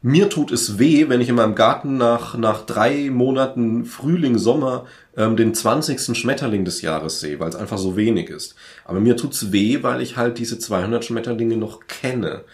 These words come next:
Wenn man das nicht kennt, also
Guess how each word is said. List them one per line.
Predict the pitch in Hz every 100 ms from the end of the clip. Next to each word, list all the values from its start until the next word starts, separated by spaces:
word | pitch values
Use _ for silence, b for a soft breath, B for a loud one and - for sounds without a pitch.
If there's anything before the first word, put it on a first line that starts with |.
| B B B _ _ _ _ _ _
Wenn | 90 113
man | 117 107
das | 104
nicht | 143 170 -
kennt, | - 156 139 92
also | 98 107 110